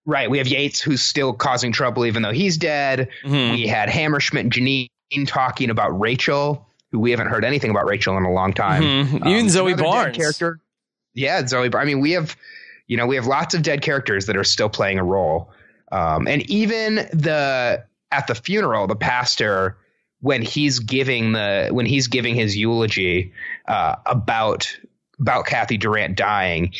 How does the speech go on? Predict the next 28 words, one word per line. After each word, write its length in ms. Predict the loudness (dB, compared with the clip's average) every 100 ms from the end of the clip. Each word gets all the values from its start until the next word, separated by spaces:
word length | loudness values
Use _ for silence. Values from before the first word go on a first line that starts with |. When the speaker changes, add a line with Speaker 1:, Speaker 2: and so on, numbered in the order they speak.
| -14 -6
Speaker 1:
he 180 | 0 0
also 400 | 0 0 0 0
has 220 | 0 0
a 60 | 0
line 320 | 2 0 0
in 140 | 0
there 280 | 2 2 0
about, 960 | 0 0 0 -2 -4 _ 0 0 0 -6 -10 -20 -20 -2
um, 500 | 0 2 0 -2 -6 -2
about 300 | 0 0 0
the 80 | 0
dead 240 | 0 0
coming 240 | -2 0 0
back 240 | 0 -2
to 80 | -2
life. 420 | 0 0 -2 -4 -8 -14 _
Speaker 2:
Yeah, 180 | -2 -2 -2
very 340 | -2 0 2
Speaker 1:
About 100 | 0
the 60 | 0
Speaker 2:
interesting. 360 | 0 0 0
Speaker 1:
de-, 80 | 0
the 60 | 0
dead 160 | 0 0
having 240 | -2 -2
an 80 | -4
impact. 460 | -4 -4 -4 -6
So 260 | -2 0